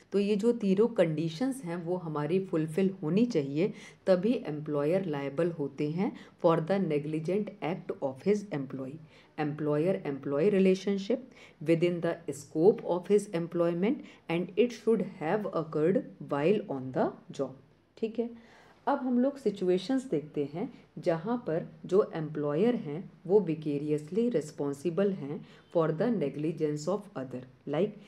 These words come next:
सीनियर डॉक्टर जो हैं वो रिस्पॉन्सिबल होते हैं for the negligence of junior doctor, intern or an assistant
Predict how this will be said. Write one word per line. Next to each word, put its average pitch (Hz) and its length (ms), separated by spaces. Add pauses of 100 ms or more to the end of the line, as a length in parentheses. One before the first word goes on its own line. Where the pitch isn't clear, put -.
(180)
सीनियर 220 520
डॉक्टर 190 420
जो 151 160 (100)
हैं 175 180 (280)
वो 202 140
रिस्पॉन्सिबल 165 840
होते 143 360
हैं 165 240 (280)
for 165 220
the 196 180
negligence 165 760
of 202 140 (320)
junior 160 500
doctor, 160 420 (400)
intern 175 540 (440)
or 170 180
an 214 120 (120)
assistant 175 600